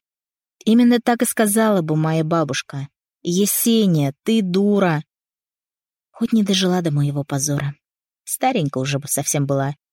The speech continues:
Дом вот мне оставила. Я решила остаться здесь навсегда, в кавказском городке, ставшем родным. Нашла работу в местной школе, преподаю русский язык и литературу.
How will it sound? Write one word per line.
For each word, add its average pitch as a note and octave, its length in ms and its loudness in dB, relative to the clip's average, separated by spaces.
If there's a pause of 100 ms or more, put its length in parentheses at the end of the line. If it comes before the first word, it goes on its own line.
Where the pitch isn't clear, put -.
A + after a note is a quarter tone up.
(360)
Дом G3+ 260 2
вот G#3+ 160 0
мне G#3 220 2
оставила. F3+ 680 -2 (320)
Я E3+ 320 -2
решила E3+ 420 0
остаться F#3 460 -2
здесь D3+ 300 -2
навсегда, E3+ 680 -2
в - 80 -20
кавказском G#3 580 -2
городке, D3+ 640 0
ставшем - 520 -4
родным. C#3+ 500 0 (580)
Нашла B3+ 300 2
работу F#3+ 420 0
в F3+ 100 0
местной F#3 340 0
школе, E3+ 580 -2 (140)
преподаю F#3 460 0
русский F3+ 300 -2
язык G3+ 280 0
и D#3 40 -2
литературу. D#3+ 720 -2